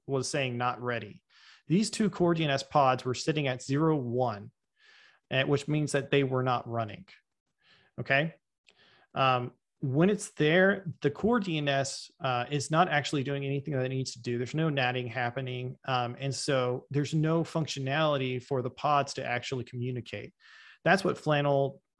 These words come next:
does. You know, Calico, uh, Weaveworks, you know, all the different C N Is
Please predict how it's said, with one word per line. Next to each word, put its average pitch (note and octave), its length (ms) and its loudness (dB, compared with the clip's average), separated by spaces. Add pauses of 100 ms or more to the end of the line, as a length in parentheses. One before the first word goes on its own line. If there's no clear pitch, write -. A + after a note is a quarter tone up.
does. A#2 640 -2
You C#3+ 100 -4
know, B2 140 -2
Calico, D#3 800 2 (160)
uh, A#2 340 0
Weaveworks, C#3 1120 0
you D3 120 -8
know, A#2+ 100 -2
all C#3+ 220 4
the D#3+ 60 2
different C#3 320 -4
C C3+ 160 -6
N B2 100 -4
Is C3 400 0